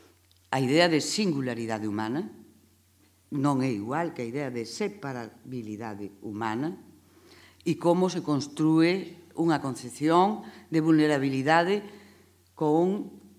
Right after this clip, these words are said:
autonomía. Si temos que renunciar, ent-, entón, ante estas críticas, a ser autónomos ou autónomas, e como se pode construir esa autonomía si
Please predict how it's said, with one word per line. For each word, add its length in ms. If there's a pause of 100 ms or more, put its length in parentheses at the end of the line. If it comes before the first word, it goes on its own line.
(120)
autonomía. 800
Si 240
temos 320
que 80
renunciar, 800
ent-, 240 (240)
entón, 560
ante 260
estas 380
críticas, 800
a 80
ser 720
autónomos 880 (160)
ou 160
autónomas, 640 (480)
e 180
como 380
se 160
pode 240
construir 1080
esa 400
autonomía 880 (720)
si 800